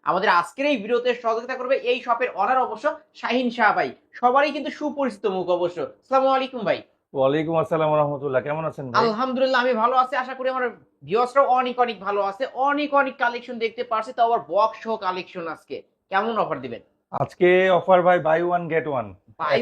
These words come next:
Speaker 1: one get
Speaker 2: একটা
Speaker 1: one?
Speaker 2: কিনলে একটা ফ্রি, সিক্সটি পার্সেন্ট, সেভেন্টি পার্সেন্ট, ফিফটি পার্সেন্ট ডিসকাউন্ট হবে।
Speaker 1: এত
Speaker 2: ঠিক
Speaker 1: ডিসকাউন্ট
Speaker 2: আছে?
Speaker 1: থাকবে?
Speaker 2: কোনো কোনো ফোন তো মনে করেন যে আপনি দুই, তিন, তিন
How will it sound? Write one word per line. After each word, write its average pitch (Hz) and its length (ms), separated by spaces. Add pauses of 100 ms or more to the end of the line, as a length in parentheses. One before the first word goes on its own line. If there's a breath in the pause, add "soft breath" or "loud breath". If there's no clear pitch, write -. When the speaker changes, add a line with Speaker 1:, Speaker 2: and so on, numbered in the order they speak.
Speaker 1:
one 285 160
get 302 100
Speaker 2:
একটা - 160
Speaker 1:
one? - 80
Speaker 2:
কিনলে 175 280 (100)
একটা - 220 (140)
ফ্রি, 165 200 (360)
সিক্সটি 165 320 (120)
পার্সেন্ট, 156 360 (100)
সেভেন্টি 156 360
পার্সেন্ট, 156 340
ফিফটি 156 300
পার্সেন্ট 156 320
ডিসকাউন্ট 143 380
হবে। 107 160 (320)
Speaker 1:
এত 220 200 (120)
Speaker 2:
ঠিক - 20
Speaker 1:
ডিসকাউন্ট 311 340
Speaker 2:
আছে? 285 80
Speaker 1:
থাকবে? 214 200 (120)
Speaker 2:
কোনো 175 200
কোনো 185 120 (100)
ফোন 180 160 (100)
তো 196 60 (100)
মনে 180 180
করেন 180 200
যে 180 100
আপনি 170 200
দুই, 180 120 (140)
তিন, 180 120 (240)
তিন 185 120